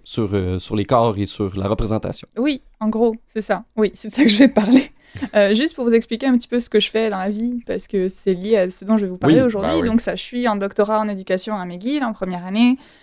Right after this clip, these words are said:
Speaker 2: Euh, puis ce que je fais, c'est que je travaille sur la représentation, ben, pas sur la représentation, en... sur la représentation entre autres, mais je travaille sur la fiction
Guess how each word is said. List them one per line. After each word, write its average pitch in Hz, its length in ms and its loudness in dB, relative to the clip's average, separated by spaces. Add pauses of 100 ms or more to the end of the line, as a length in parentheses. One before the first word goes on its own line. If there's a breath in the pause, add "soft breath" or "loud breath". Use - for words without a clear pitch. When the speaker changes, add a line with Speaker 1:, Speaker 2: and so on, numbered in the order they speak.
(420 soft breath)
Speaker 2:
Euh, 214 180 6
puis 208 140 -6
ce - 80 -12
que 220 80 6
je 214 60 0
fais, 277 100 -4
c'est 262 140 -8
que 208 100 2
je - 60 -2
travaille 202 360 -2
sur 226 160 -4
la 202 120 0
représentation, 190 840 -8
ben, 180 120 -2
pas 247 100 -4
sur 254 100 -6
la 202 60 -2
représentation, 185 540 -8
en... 196 160 -2 (240)
sur - 180 -2
la 208 60 4
représentation 190 480 -4
entre 202 240 -4
autres, 262 160 0
mais 214 60 -2
je - 40 -8
travaille 208 220 -8
sur 226 100 -8
la 185 120 -2
fiction 214 500 -2